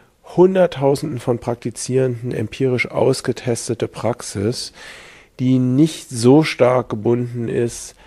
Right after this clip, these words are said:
an metaphysische Glaubenssysteme oder Hintergrundannahmen, die wir nicht mitvollziehen können in der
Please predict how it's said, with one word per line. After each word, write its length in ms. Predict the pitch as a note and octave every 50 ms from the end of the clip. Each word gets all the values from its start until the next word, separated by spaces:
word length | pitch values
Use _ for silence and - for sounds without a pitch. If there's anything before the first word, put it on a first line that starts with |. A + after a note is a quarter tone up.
| _ _ _ _ _
an 200 | - A#2+ A2+ A2+
metaphysische 720 | A2+ A2+ A2 A#2 A#2 - - - B2+ A#2+ A#2 A2+ G#2 A#2 G#2+
Glaubenssysteme 920 | - A#2 G#2+ A2+ C3 A#2+ A#2+ - - G#2+ - - - - G#2+ G#2 G#2 G#2+
oder 200 | G#2+ G#2+ A2 G#2+
Hintergrundannahmen, 1120 | G2+ A2 A#2+ B2 C3+ A#2+ - - G2+ G2+ G2+ - - G2+ G2 G2 G2 G2 G2 G2+ G2+ G2 G2
die 140 | G2+ G2
wir 140 | G2+ G#2+ G#2+
nicht 340 | G#2+ G#2 G2+ - - - - - _
mitvollziehen 1200 | G#2+ G#2 A2+ A#2 - - - - _ _ _ _ - - A2+ G#2+ - - - - G#2+ G2+ G2 F#2 F2+
können 460 | - - F#2+ F2 F#2 F2+ F2+ G2 G#2 _ -
in 140 | - G#2
der 180 | G2+ G2 F#2+ G2+